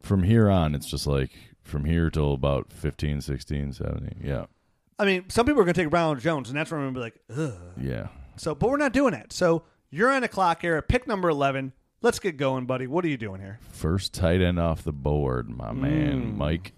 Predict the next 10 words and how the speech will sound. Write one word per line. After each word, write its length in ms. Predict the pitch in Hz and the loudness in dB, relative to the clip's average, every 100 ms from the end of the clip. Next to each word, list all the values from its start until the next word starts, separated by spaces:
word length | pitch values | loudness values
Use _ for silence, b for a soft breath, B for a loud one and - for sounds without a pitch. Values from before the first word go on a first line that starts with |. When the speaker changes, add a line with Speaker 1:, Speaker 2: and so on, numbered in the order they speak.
| 69 | -8
Speaker 1:
Gesicki. 680 | 71 - - 69 - - | -8 -8 -8 -10 -8 -8
Speaker 2:
Do 120 | - 151 | 2 2
those 200 | 113 95 | 2 -6
squats. 580 | - 76 - - - _ _ _ - | -12 -18 -16 -18 -18 _ _ _ -10
Speaker 1:
Uh, 180 | 50 | -8
what? 300 | 50 - - - _ | -6 -6 -6 -8 _
Six-foot-five, 640 | - 147 160 139 104 101 98 | -2 0 6 6 6 4 4
two 100 | 117 | 4
hundred 140 | 110 98 | 4 4
forty-seven. 600 | 101 95 90 80 80 | 4 4 2 2 2